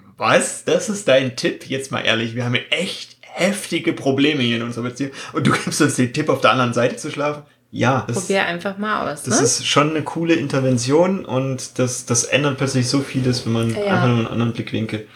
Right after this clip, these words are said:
Speaker 1: Hammer. Das, das ist so easy und trotzdem so krass. Ich sehe auch, wo du heute da drüben sitzt, ist die Seite sogar plötzlich ein bisschen pinker geworden.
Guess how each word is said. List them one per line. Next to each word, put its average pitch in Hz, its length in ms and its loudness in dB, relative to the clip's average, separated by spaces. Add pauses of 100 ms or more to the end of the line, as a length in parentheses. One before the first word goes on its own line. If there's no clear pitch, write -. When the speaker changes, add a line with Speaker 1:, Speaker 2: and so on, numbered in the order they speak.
(260)
Speaker 1:
Hammer. - 560 0 (140)
Das, 123 280 2 (120)
das 127 120 -6
ist - 120 -4
so - 160 6
easy 226 500 2
und - 200 -6
trotzdem 131 360 0
so 117 200 0
krass. - 480 -8
Ich - 160 0
sehe 160 160 6
auch, 120 120 4
wo 120 60 2
du 131 220 -2
heute 113 260 4
da - 80 -4
drüben 143 320 -4
sitzt, 147 220 -2
ist - 200 0
die 107 200 0
Seite 107 280 2
sogar - 220 -2
plötzlich 107 300 -6
ein 98 40 -4
bisschen 101 220 -4
pinker 107 380 0
geworden. 101 460 -2